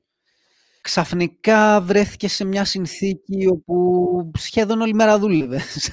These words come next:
<laughs> Με κάποια μικρά διαλύματα ενδιάμεσα για φαγητό, ξέρω εγώ, ή για κάποιες δουλειές.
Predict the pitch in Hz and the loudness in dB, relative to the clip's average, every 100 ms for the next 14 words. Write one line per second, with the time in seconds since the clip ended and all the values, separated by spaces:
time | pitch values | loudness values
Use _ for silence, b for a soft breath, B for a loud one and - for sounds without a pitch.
0 | - - - _ 143 135 165 - 165 143 | -12 -20 -20 _ -10 -2 -2 0 -4 -2
1 | 160 160 151 143 151 160 147 143 131 127 | 0 0 0 0 0 0 0 -2 -2 -4
2 | 143 151 - 139 135 127 123 120 117 151 | -4 -4 -4 -4 -4 -6 -8 -8 -8 -8
3 | 123 113 - 139 127 135 123 117 131 135 | -8 -10 -10 -10 -8 -10 -8 -6 -6 -6
4 | 131 131 123 117 113 113 135 - 139 123 | -8 -10 -12 -12 -14 -14 -14 -10 -10 -8
5 | 123 139 131 123 | -6 -4 -6 -8